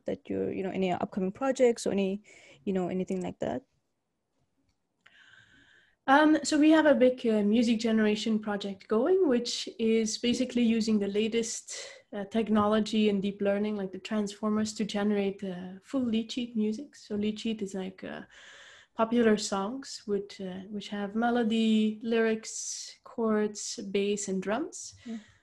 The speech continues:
Speaker 2: So we're doing that, and we're trying to make, uh, the emotion of the music steerable. So you could start off sad and end up happy, for instance. Um, we also have some projects going on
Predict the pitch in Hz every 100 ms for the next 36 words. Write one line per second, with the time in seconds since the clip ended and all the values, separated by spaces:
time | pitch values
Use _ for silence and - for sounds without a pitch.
0 | _ - 240 240 262 254 269 269 254 240
1 | - 240 240 226 233 220 220 - 226 226
2 | 220 - - _ 254 - _ _ 233 190
3 | 208 202 214 220 220 285 - 226 202 202
4 | 190 190 190 208 - - 196 214 220 427
5 | - - - - 208 214 214 202 - _
6 | - - 233 226 220 - - 226 233 233
7 | 202 208 208 202 - 220 233 233 - 214
8 | 208 - 277 311 - _ - - - -
9 | - - - - 202 202 220 311 349 370
10 | 320 320 269 247 254 247 240 - 226 226
11 | 214 196 196 202 214